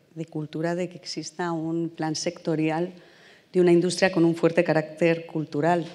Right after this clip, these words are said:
Nos parece un, un hito y, y una oportunidad para profesionalizar las industrias culturales, las industrias cre-,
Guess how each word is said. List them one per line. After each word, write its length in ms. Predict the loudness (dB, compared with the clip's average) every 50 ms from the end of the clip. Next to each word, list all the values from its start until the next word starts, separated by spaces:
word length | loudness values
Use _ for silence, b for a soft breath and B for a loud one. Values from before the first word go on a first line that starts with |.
| -4
Nos 200 | -2 -2 -2 -2
parece 600 | -4 -8 -4 -4 -4 -4 -4 0 6 8 8 10 10
un, 480 | 10 10 10 10 10 8 8 6 4 4 4
un 160 | 6 8 8
hito 380 | 8 6 6 6 4 6 6 6
y, 500 | 6 6 4 4 2 0 -4 -6 -10 -8 -6
y 80 | -6 -2
una 160 | -2 -2 -4
oportunidad 720 | -2 -4 -6 -6 -2 0 0 0 2 0 0 -2 -2 -4 -6 B B B B B B B -2
para 240 | 2 2 2 2
profesionalizar 800 | 0 -4 -4 -2 -2 -2 -2 -2 -2 -2 -2 -2 -4 -4 -4 -2
las 160 | -2 -2 -2 -2
industrias 380 | -2 -4 -4 -4 -4 -6 -6
culturales, 580 | -4 -10 -8 -6 -6 -6 -4 -4 -4 -6 -6 -6
las 180 | -8 -8 -8
industrias 480 | -8 -8 -8 -8 -10 -8 -8 -8 -10 -8
cre-, 220 | -10 -10 -10 -10